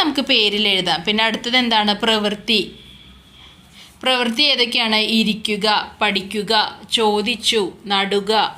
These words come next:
നോക്കുക, പോവുക, ഇതൊക്കെ പ്രവൃത്തിയിൽ എഴുതാം. അടുത്തത്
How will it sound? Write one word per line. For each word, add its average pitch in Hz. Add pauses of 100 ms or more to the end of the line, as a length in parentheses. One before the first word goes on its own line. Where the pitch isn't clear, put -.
(140)
നോക്കുക, 202 (320)
പോവുക, 202 (440)
ഇതൊക്കെ 208 (120)
പ്രവൃത്തിയിൽ 208 (100)
എഴുതാം. 156 (500)
അടുത്തത് 277